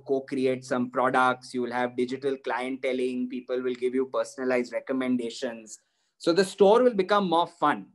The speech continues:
Otherwise, honestly, there's no role for the store. The store creates the emotional connect. It's not meant for sales anymore. The growth in stores will come from small towns, is my belief. Uh, you know, India,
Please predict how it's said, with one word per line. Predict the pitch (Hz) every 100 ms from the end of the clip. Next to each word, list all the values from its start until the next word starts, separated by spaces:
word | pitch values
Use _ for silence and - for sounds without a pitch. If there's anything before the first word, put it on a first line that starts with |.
| _ _ _ -
Otherwise, | 143 170 196
honestly, | 185 160 180 202
there's | 185 185
no | 165 185
role | 143 147 147
for | 139
the | 135
store. | - - 123 95
The | 98
store | - - 147 165
creates | 160 156 151
the | - 143
emotional | 127 131 - 139
connect. | 131 120 120 -
It's | 113 -
not | 135 139 120
meant | 117 123 123
for | 135
sales | 127 127 123 117
anymore. | 104 104 104 - _ _ _ _ _ _ _ _ _ _ _ _ _ _
The | 147
growth | 143 160 214 247
in | 247
stores | 247 185 196 214
will | 208
come | 208 175 185
from | 190 180
small | - 156 147 147
towns, | 147 135 120
is | 107 113
my | 117
belief. | 110 101 98 92 _
Uh, | 98 95 90
you | 127 127
know, | 139
India, | 131 131 147 143 143